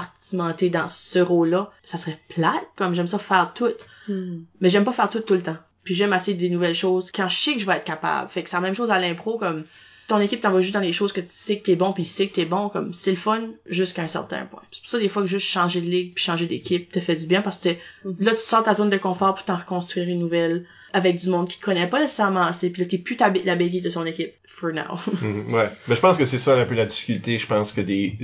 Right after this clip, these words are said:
Speaker 3: équipes bâties ressentent par rapport à la sortir de leur zone de confort, c'est que à quelque part c'est plein de spécialistes,
Speaker 1: Mhm.
Speaker 3: puis le spécialiste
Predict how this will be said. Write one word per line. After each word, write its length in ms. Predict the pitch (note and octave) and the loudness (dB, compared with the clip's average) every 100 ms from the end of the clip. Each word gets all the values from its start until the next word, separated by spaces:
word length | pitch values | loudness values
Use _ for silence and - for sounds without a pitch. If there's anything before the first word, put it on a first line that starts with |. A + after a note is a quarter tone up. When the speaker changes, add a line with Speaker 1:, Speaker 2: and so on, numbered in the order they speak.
| G#2+ | -6
Speaker 3:
équipes 300 | A2 A2+ F2+ | -2 -2 2
bâties 600 | G#2+ G2 F#2+ - A#2 - _ | 2 4 0 -4 -6 -6 _
ressentent 500 | - A2 - D3+ D#3+ | 0 2 4 4 2
par 140 | B2+ G#2+ | 2 2
rapport 400 | G#2+ A2+ A2+ - | 4 6 6 4
à 300 | A2 G#2+ G#2+ - | 4 2 0 -8
la 300 | G2+ F#2 - _ | -6 -6 -10 _
sortir 380 | - A2 - A2+ | -4 -4 -2 -2
de 60 | |
leur 120 | A2 G#2+ | 2 2
zone 140 | A2 | 2
de 60 | G#2+ | -2
confort, 500 | G#2 G2+ A#2+ C3 C3+ | -2 -2 2 2 2
c'est 200 | A#2+ G#2 | -4 -4
que 240 | A2 A2 A#2 - - | 0 0 -2 -10 -8
à 80 | G2+ | -6
quelque 180 | G#2+ | -2
part 220 | C3 B2 A#2 | 4 6 4
c'est 120 | - | -4
plein 140 | - | -6
de 60 | A2+ - _ | -8 -10 _
spécialistes, 680 | - A2+ B2 A2 D3 - F#3 | -6 -2 2 4 4 0 -6
Speaker 1:
Mhm. 140 | G#3+ G#3+ - | -8 -8 -8
Speaker 3:
puis 80 | |
le 40 | G#2 | -4
spécialiste 840 | - B2+ A2+ A#2+ C#3+ C#3 - - | 0 2 4 4 4 2 -6 -18